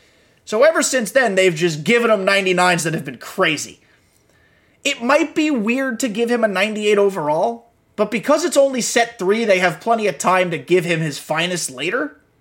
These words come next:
If he produces enough to get a finest, or maybe during that finest in set five, they give us a retro finest, or they just give us a flashback finest. Machado's gonna get his ninety-nine.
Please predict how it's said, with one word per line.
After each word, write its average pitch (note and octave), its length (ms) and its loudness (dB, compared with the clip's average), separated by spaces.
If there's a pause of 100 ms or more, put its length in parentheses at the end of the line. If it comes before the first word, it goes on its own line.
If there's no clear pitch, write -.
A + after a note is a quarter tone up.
(500)
If G#3+ 180 2
he A3 80 -6
produces G3 640 -2
enough F3+ 240 2
to D3 80 -6
get F3 180 0
a C#4+ 60 4
finest, C#4+ 560 -2
or F#3 120 2
maybe A#3+ 300 -2
during A3+ 320 0
that A3 180 2
finest G3+ 520 -2
in F3 80 -4
set - 260 -2
five, G3 420 2
they F3 120 0
give D#3+ 180 0
us - 160 -8
a B2+ 80 -10
retro B3+ 420 -2
finest, B3+ 540 -4
or C#3 240 -6 (320)
they F#3+ 160 4
just E3+ 200 -4
give E3+ 120 2
us D3 100 -6
a A#2+ 60 -10
flashback A#3 560 0
finest. A3 460 -2 (920)
Machado's D4+ 480 2
gonna A3+ 180 0
get G3+ 220 2
his F#3 180 2
ninety-nine. E3 520 0